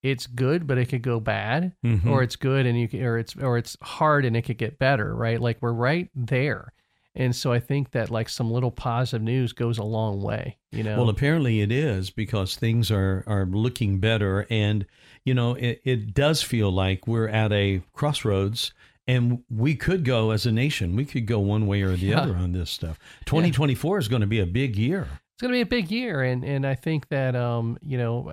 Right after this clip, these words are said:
Speaker 1: that said, um, whatever happens, we just gotta get back in our boat and keep
Speaker 2: Yeah.
Speaker 1: sailing, baby. <laughs> You
Speaker 2: You
Speaker 1: know?
Speaker 2: you know, the
Speaker 1: So
Speaker 2: other thing that Anthony talked about that I thought was fascinating
Speaker 1: Mm.
Speaker 2: was the mom and pop aspect.
Speaker 1: Uh, that was good too. That was really good. You know, I, I tend to think that all of us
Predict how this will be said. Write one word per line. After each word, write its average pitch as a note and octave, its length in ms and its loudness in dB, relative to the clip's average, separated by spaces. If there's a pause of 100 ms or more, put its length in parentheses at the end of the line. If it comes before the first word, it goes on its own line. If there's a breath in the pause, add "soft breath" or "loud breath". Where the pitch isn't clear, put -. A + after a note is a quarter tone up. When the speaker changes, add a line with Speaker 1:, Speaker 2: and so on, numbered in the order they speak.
Speaker 1:
that E3 220 0
said, D3 460 2 (180)
um, B2 460 0 (320)
whatever D3 300 2
happens, D3 280 2
we C3+ 80 2
just C3 160 -2
gotta C3 120 0
get B2 120 0
back B2 240 0
in B2 60 2
our A2+ 60 2
boat A#2 160 0
and B2 100 -2
keep A2 80 0
Speaker 2:
Yeah. G2+ 60 4
Speaker 1:
sailing, A#2+ 360 0
baby. A#2 360 0
<laughs> - 60 -12 (320)
You G#3 80 -4 (120)
Speaker 2:
You G3+ 40 4
Speaker 1:
know? G3+ 300 0 (160)
Speaker 2:
you E3 80 0
know, D#3+ 80 2
the B2+ 140 0
Speaker 1:
So G3 100 2
Speaker 2:
other C3+ 140 4
thing D3 240 0
that G#2+ 340 2
Anthony A#2+ 340 0
talked A#2+ 300 -2
about F2+ 300 0
that G#2 120 0
I G2+ 100 2
thought G2+ 240 -4
was G2 160 -2
fascinating G2+ 760 0
Speaker 1:
Mm. - 40 -10 (220 loud breath)
Speaker 2:
was D3 160 -2
the D3 80 2
mom D#3+ 240 2
and C#3+ 100 2
pop D3+ 440 -2
aspect. A2 560 -2 (180)
Speaker 1:
Uh, B2 160 -2
that B2+ 100 0
was B2+ 140 -4
good B2+ 160 -4
too. B2 300 -4 (180)
That B2+ 140 -4
was B2+ 160 -2
really C3+ 220 -2
good. C3 280 0 (300 loud breath)
You G3+ 100 2
know, F3+ 220 6
I, F3 240 2
I E3+ 100 2
tend A3 320 0
to F#3+ 80 2
think D#3 300 2
that A#2+ 180 0
all C#3+ 300 2
of B2 100 0
us A#2+ 460 0